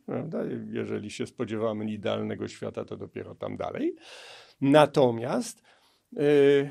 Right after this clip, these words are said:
myślenie prawicowe jest takie jakby wyznaczmy takie bariery, y, mówiąc językiem staropolskim koszary, tak? Bo to się po staropolsku tak te zagrody, w których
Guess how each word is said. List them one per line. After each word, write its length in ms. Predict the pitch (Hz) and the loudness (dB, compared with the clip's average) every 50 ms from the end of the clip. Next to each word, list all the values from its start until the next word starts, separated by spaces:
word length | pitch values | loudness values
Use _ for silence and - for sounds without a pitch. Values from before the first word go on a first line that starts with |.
| - - | -8 -4
myślenie 460 | 143 135 135 135 - 165 175 202 190 | -2 -2 -2 0 -2 -2 0 0 0
prawicowe 480 | - 160 160 151 139 131 - 165 156 175 | 0 2 0 0 0 -2 -2 -2 -2 -2
jest 140 | - - - | -4 -4 -4
takie 180 | 151 123 151 | -4 0 0
jakby 220 | 143 127 123 135 127 | 0 0 0 -2 0
wyznaczmy 640 | 113 135 120 110 113 147 160 170 - - 156 143 135 | 0 0 -2 0 0 0 0 0 -2 -4 -2 -2 0
takie 480 | 135 139 127 - - 131 127 131 123 110 - - _ | 0 -2 -4 0 2 2 2 2 0 -4 -10 -16 _
bariery, 800 | - 127 143 123 120 127 117 131 156 165 156 143 120 107 104 - _ _ _ _ _ _ _ _ _ _ _ _ _ _ _ _ - | -2 2 4 4 4 2 4 6 8 8 8 6 2 -2 -6 -12 _ _ _ _ _ _ _ _ _ _ _ _ _ _ _ _ -18
y, 40 | - 101 117 110 110 113 117 110 - 156 | -12 -10 -10 -10 -8 -10 -12 -14 -14 -10
mówiąc 420 | 151 117 113 127 135 123 120 120 | -8 -8 -6 -4 -4 -6 -4 -4
językiem 400 | 131 117 107 127 127 - 131 113 | -6 -4 -4 -4 -4 -4 -4 -6
staropolskim 640 | - - 127 107 117 104 - 123 120 - - 127 120 | -4 -4 -4 -4 -4 -4 -4 -4 -4 -4 -4 -6 -6
koszary, 640 | - - 120 - - - 123 107 92 87 82 - - _ | -4 -4 -8 -4 0 0 0 0 0 -2 -8 -14 -14 _
tak? 240 | - - 110 - - | -8 -8 -8 -8 -10
Bo 120 | - - - | -16 -18 -16
to 160 | - - - | -14 -14 -14
się 180 | - - - | -14 -14 -16
po 140 | - - 107 | -12 -12 -14
staropolsku 600 | - - - 104 101 95 - 110 101 - - 107 | -12 -10 -10 -10 -10 -8 -8 -8 -10 -8 -10 -10
tak 160 | 98 110 104 | -10 -10 -12
te 200 | _ - 110 98 | _ -6 -6 -6
zagrody, 560 | 95 101 117 110 107 120 135 135 127 113 120 107 | -2 -2 -2 -2 0 0 -2 -2 0 -2 -4 -8
w 80 | - | -8
których 480 | - - - 110 123 117 107 - - | -12 -12 -10 -6 -6 -6 -8 -8 -12